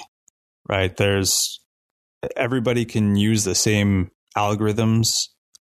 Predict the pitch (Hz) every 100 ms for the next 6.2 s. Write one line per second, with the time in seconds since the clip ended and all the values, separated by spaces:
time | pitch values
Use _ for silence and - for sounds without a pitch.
0 | - 104 95 92 90 98 - 117 - -
1 | 127 123 135 147 151 _ _ _ _ _
2 | _ 101 95 98 95 - 107 95 92 -
3 | - 151 104 95 90 82 - 101 98 98
4 | 92 90 - 98 - 123 - - - 95
5 | 87 87 - 107 104 92 92 87 95 90
6 | 90